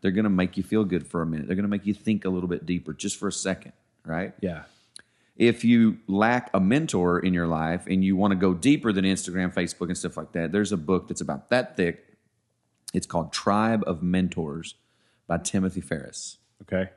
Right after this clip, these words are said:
Speaker 1: Okay. And it is a compilation based on topic of nothing but good advice, wisdom, insight, encouragement,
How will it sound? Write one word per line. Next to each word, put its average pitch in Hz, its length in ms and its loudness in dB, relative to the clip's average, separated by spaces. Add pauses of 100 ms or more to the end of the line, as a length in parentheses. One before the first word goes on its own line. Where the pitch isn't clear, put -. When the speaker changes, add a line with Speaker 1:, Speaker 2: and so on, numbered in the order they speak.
Speaker 1:
Okay. 87 260 -2 (420)
And 90 160 2
it 98 120 4
is 95 160 2
a 85 100 2
compilation 92 1000 0 (280)
based 104 380 2
on 127 340 2
topic - 680 -2 (640)
of 90 160 2
nothing 104 400 4
but 92 420 2 (120)
good 107 180 4
advice, 87 460 0
wisdom, 95 480 2
insight, 92 500 0
encouragement, 90 680 0